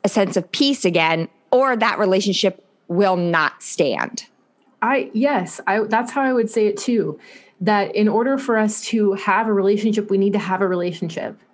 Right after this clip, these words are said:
Speaker 2: We need to take
Speaker 1: Mm-hmm.
Speaker 2: breaks and remember that the, the whole reason we're in relationship at all is just to enjoy each other's company and to, you know, and like you said, if things remain strained all the time, I've actually worked with clients who are in that perpetual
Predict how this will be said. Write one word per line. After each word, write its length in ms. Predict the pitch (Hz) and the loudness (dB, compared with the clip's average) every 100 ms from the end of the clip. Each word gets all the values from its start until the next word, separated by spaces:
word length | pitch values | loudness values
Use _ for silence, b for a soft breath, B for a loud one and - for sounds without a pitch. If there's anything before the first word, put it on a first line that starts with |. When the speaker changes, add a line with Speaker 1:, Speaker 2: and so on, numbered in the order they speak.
| - | -2
Speaker 2:
We 80 | 220 | 2
need 140 | 233 | 2
to 100 | 208 | 2
take 140 | 220 214 | 2 2
Speaker 1:
Mm-hmm. 80 | 220 | 2
Speaker 2:
breaks 320 | 226 233 226 | 2 0 -2
and 120 | 202 | 0
remember 600 | 196 196 240 220 190 180 B B - | 0 0 0 0 -2 -4 B B -6
that 200 | 202 190 | -4 -2
the, 260 | 196 - - | -2 -4 -6
the 120 | 190 196 | -4 -2
whole 240 | 294 277 | -2 0
reason 340 | 208 311 247 | 0 0 0
we're 180 | 196 175 | 0 -2
in 320 | - 220 247 202 | -4 -2 0 0
relationship 640 | 196 208 220 214 214 202 | 2 0 0 -2 -2 -4
at 80 | 156 | -2
all 440 | 185 254 104 180 b b 208 | -2 -2 -4 -10 b b -2
is 220 | 208 190 185 | -2 -4 -4
just 400 | 214 208 208 - | 0 0 -2 -4
to 180 | 202 202 | -2 0
enjoy 280 | 196 190 | 0 -2
each 160 | 180 185 | -4 -6
other's 200 | 175 - | -8 -6
company 460 | - 165 160 160 - | -4 -4 -4 -8 -8
and 140 | 175 | -8
to, 160 | 170 - | -8 -8
you 140 | 190 185 | -4 -4
know, 180 | 165 165 B B B | -4 -12 B B B
and 100 | 240 | 0
like 160 | 269 | 0
you 60 | 240 | -2
said, 200 | 220 214 | 0 0
if 120 | 202 | 0
things 380 | - 262 214 - | 0 -2 -2 -2
remain 300 | 214 196 196 | 0 2 0
strained 420 | 196 - 190 185 | -2 -4 -4 -2
all 220 | - 185 | -2 -2
the 80 | 190 | -2
time, 560 | 202 196 196 170 156 - B B B - | -4 -4 -4 -4 -8 -12 B B B -2
I've 200 | 196 220 | 0 0
actually 300 | 240 247 214 | 0 0 0
worked 260 | 196 208 - | 0 0 -2
with 160 | 190 | -6
clients 420 | - 190 190 185 - | -4 -2 -2 -4 -2
who 340 | 208 190 185 | -2 0 -2
are 200 | - 185 | -2 -2
in 240 | - 214 214 | 0 2 2
that 180 | 180 - | 0 -4
perpetual 880 | 196 - 202 208 214 190 185 180 | -8 -4 -6 -4 -2 -2 -2 -6